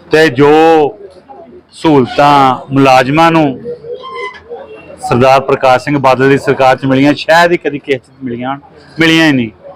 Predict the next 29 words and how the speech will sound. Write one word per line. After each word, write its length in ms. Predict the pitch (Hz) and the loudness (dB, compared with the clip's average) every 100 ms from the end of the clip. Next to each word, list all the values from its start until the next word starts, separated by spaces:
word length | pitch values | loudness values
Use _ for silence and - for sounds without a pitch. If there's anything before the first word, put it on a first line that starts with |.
| - - _ _ - | -20 -20 _ _ -6
ਕਿਸਾਨਾਂ 440 | - 151 151 156 | 0 0 2 0
ਨੂੰ 160 | 156 147 | 0 0
ਸ਼੍ਰੋਮਣੀ 380 | 139 131 131 | 0 0 -2
ਅਕਾਲੀ 220 | 120 127 123 | 0 0 0
ਦਲ 140 | 123 | 0
'ਚ 100 | 117 | -2
ਮਿਲੀਆਂ, 400 | 120 117 117 123 131 | -6 -4 -4 -6 -2
ਐਸ 200 | 135 - | -4 -4
ਸੀ 60 | 156 | -6
ਬੀ 140 | 147 | -6
ਸੀ 160 | - 151 | -6 -6
ਭਾਈਚਾਰਿਆਂ 500 | 156 123 117 131 139 | 0 0 0 0 0
ਨੂੰ 120 | 135 | -4
ਮਿਲੀਆਂ। 240 | 123 123 123 - - - - - | -6 -10 -12 -20 -20 -20 -10 -2
ਲੋਕਾਂ 300 | 151 147 175 | -2 0 0
ਦਾ 40 | |
ਜਿਹੜਾ 160 | 180 185 | 2 2
ਬਦਲਾਅ 400 | 165 151 143 147 | 0 2 4 4
ਦਾ 100 | 160 | 4
ਰੰਗ 200 | 156 151 | 2 0
ਹੀ 100 | 170 | -2
ਬੜੀ 200 | 147 139 | -2 -4
ਛੇਤੀ 340 | - 139 135 | -4 -6 -4
ਉਤਰ 280 | 123 - 123 | -8 -6 -6
ਗਿਆ। 140 | 110 104 _ _ _ - - - | -6 -10 _ _ _ -20 -20 -6
ਸਾਡੇ 280 | 135 120 123 | -2 0 0
ਪੰਜਾਬ 460 | 131 120 117 117 | 0 2 2 2
ਦੇ 120 | 120 127 | 2 2
ਲੋਕ 320 | 120 123 | 2 0